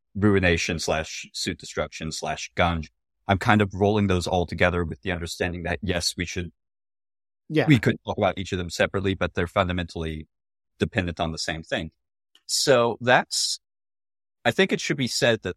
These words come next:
Speaker 1: that is a particularly expensive
Speaker 2: Mm-hmm.
Speaker 1: hobby. And if that is something that a listener wants to get into, my chief point of advice is go to a thrift store first. Do not do this to,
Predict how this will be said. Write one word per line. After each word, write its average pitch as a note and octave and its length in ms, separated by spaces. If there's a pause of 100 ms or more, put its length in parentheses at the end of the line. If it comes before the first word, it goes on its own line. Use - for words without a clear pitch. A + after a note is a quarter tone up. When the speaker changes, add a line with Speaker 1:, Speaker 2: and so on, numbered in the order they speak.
Speaker 1:
that A2 240
is B2+ 280
a F#2 100
particularly G2 600
expensive - 920 (360)
Speaker 2:
Mm-hmm. C3+ 120
Speaker 1:
hobby. B2 340 (880)
And F2 260
if F2 140
that F#2 140
is G#2 120
something A2+ 320
that G#2+ 200
a F#2 120
listener G#2 420
wants G2+ 260
to G2 100
get E2+ 180
into, G2+ 520
my F2 240
chief - 360
point G2 200
of F2 60
advice F2 500
is E2+ 220 (240)
go A2+ 220
to - 200
a F#2+ 140
thrift - 340
store A2 480
first. - 840
Do F#2+ 200
not F#2 360
do F2+ 180
this D#2+ 340
to, D#2+ 380